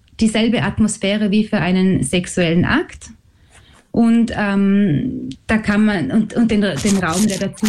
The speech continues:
passt, eben um sich gehen zu lassen, um, um abzutauchen. Ja. Und von der räumlichen Anordnung her, wenn, wenn beispielsweise,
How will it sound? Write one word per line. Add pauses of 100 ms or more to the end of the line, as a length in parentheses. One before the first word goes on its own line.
passt,
eben
um
sich
gehen
zu
lassen,
um,
um
abzutauchen. (460)
Ja. (240)
Und (640)
von
der
räumlichen
Anordnung
her,
wenn,
wenn
beispielsweise,